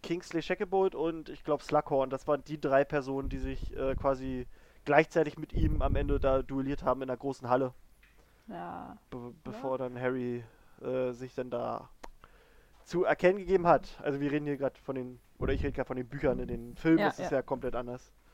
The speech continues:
Speaker 2: Ja.
Speaker 1: Was ich ein bisschen schade finde, aber naja.
Speaker 2: Ja. In den, im Film ist, ich weiß gar nicht, ich bin grad, weiß es gerade nicht genau, ist ja aber auch eine ziemlich coole Szene, wie sie sozusagen Snape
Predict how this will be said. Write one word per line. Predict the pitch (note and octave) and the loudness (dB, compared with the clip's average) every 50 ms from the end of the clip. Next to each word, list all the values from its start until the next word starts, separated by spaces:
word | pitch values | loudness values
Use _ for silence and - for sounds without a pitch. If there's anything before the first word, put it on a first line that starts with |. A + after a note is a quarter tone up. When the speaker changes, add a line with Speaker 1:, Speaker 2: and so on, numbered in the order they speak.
| _ _ - | _ _ -10
Speaker 2:
Ja. | - F3 E3+ - - _ _ - | -8 -8 -8 -8 -10 _ _ -16
Speaker 1:
Was | - A#2+ B2+ | -16 -14 -14
ich | A#2+ A#2 | -16 -16
ein | |
bisschen | B2 B2+ B2+ A#2+ | -12 -12 -12 -8
schade | - C3 A#2+ B2 C3 B2+ | -2 0 0 0 0 -2
finde, | - C#3 B2+ B2+ A#2+ | -6 -12 -12 -10 -10
aber | B2 B2 - - - - _ _ - | -8 -8 -10 -10 -14 -18 _ _ 2
naja. | D#3+ G#3 A#3 F3+ - | 4 6 8 8 6
Speaker 2:
Ja. | - F#3 F3+ F3+ F#3 F#3 - _ - - - - - - - - - - - - - - - - - - - | 4 0 -6 -14 -16 -18 -20 _ -20 -20 -20 -20 -20 -20 -20 -20 -20 -20 -20 -20 -20 -20 -20 -20 -14 -8 -4
In | G3+ G3+ | -4 -2
den, | G3+ G3+ - - A#3+ A#3+ - | -2 -4 -6 -8 -14 -12 -6
im | - G#3 G3+ | -4 -4 -4
Film | G3+ - A#3 B3 C#4+ D4+ D#4 D#4 D#4+ F4+ - - - - - - - - - - - - - - - - - - - - - - | -4 -2 -2 0 0 0 -2 -2 -6 -8 -12 -18 -20 -20 -20 -20 -20 -20 -20 -20 -20 -20 -20 -20 -20 -20 -20 -20 -20 -20 -12 -6
ist, | - A3+ A3+ - - - - - - - - - - - - - - - _ - | -4 -4 -4 -4 -8 -16 -20 -20 -20 -20 -20 -20 -20 -20 -20 -20 -20 -20 _ -20
ich | - - | -18 -18
weiß | - F3+ - - | -18 -18 -12 -10
gar | F3+ F3 | -10 -8
nicht, | E3+ E3+ - | -8 -10 -14
ich | - | -14
bin | - F#3+ F#3+ | -12 -12 -10
grad, | - G3 F#3 E3+ | -10 -10 -8 -6
weiß | D#3+ D#3+ F3+ F#3+ | -6 -6 -6 -8
es | F#3 - | -12 -10
gerade | - F3 D#3+ D#3 | -8 -6 -6 -6
nicht | D#3+ F3 F#3+ - - | -6 -10 -10 -10 -10
genau, | G3+ G3+ G3+ G#3 A3 - - - - - _ - - - | -8 -8 -6 -8 -10 -14 -18 -20 -20 -20 _ -20 -8 -8
ist | G3 F#3+ - | -8 -2 0
ja | G#3 | 0
aber | F#3+ F#3+ - - | 2 4 4 6
auch | F3 G3 G#3 | 6 4 4
eine | G#3+ G3 F#3 | 2 0 -2
ziemlich | - - G#3+ G3 G3+ G3 | -4 -4 -4 -4 -4 -4
coole | - - G#3+ G3 G3 F#3 | -6 -6 -4 -2 -2 -2
Szene, | F#3 - - - F3+ F#3 F#3 F3+ F3 | -4 -2 0 0 0 2 0 -2 -4
wie | F3+ F3+ | -4 -4
sie | E3+ F3 | -4 -4
sozusagen | F3 F3 E3+ E3+ - - - E3 D#3 D3+ E3 | -4 -4 -4 -4 -6 -8 -6 -6 -6 -6 -8
Snape | F3 - - F3 E3 E3+ F3 | -10 -10 -6 -4 -4 -4 -4